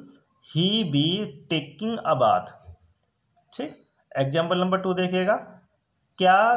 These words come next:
कबाड़ी पुराना सामान खरीद रहा होगा? तो उसको बनाएंगे हम will the junk dealer be purchasing old goods?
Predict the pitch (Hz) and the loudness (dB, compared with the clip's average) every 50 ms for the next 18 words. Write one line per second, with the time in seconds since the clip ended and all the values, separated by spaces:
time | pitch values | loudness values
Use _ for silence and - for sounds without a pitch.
0 | 240 - 180 165 156 151 151 151 156 156 156 165 175 185 - - - - 165 160 | 2 2 2 2 4 6 6 6 6 4 2 0 0 -4 -6 -10 -12 -4 0 2
1 | 156 151 151 151 156 160 170 175 185 180 180 - 156 143 139 139 143 147 160 165 | 4 4 4 4 4 4 4 4 2 0 0 0 0 2 2 2 2 2 0 -2
2 | 151 - 147 143 147 147 143 139 135 139 139 143 135 123 117 113 110 104 98 - | -4 -2 -2 -2 -2 0 0 2 2 4 4 2 2 0 0 0 -2 -2 -2 -6
3 | - - - _ _ _ _ _ _ _ _ _ _ _ - 151 147 - 185 185 | -12 -20 -20 _ _ _ _ _ _ _ _ _ _ _ -8 -8 -6 -4 -2 0
4 | 180 180 175 180 185 196 208 247 277 277 - - _ _ _ _ _ 120 120 - | 2 2 2 2 2 0 0 0 -2 -6 -10 -18 _ _ _ _ _ -12 -12 -12
5 | _ _ _ _ _ _ _ 131 117 120 147 180 202 208 214 233 269 269 - - | _ _ _ _ _ _ _ -14 -6 -2 0 0 0 0 0 -2 -4 -6 -10 -14
6 | - 143 139 135 160 170 170 143 135 156 165 190 220 220 233 175 151 165 165 160 | -12 -12 -2 2 4 4 4 2 2 0 0 0 0 -4 -4 -4 -2 0 0 2
7 | 151 151 151 160 190 226 - - - - - - _ _ 123 120 120 156 185 208 | 4 4 4 4 4 2 -2 -8 -14 -20 -20 -20 _ _ -18 -8 -4 -2 -2 -2
8 | 202 - 185 165 156 - - 165 165 160 151 165 175 185 220 214 - - - - | -2 0 0 0 0 0 -2 -4 -4 -2 -2 -2 -2 -2 -4 -4 -8 -16 -20 -20
9 | _ _ _ _ _ _ _ - 165 170 180 196 202 208 185 151 139 147 139 135 | _ _ _ _ _ _ _ 0 2 4 4 4 2 0 -2 -2 0 0 0 -2
10 | - - - | -4 -10 -12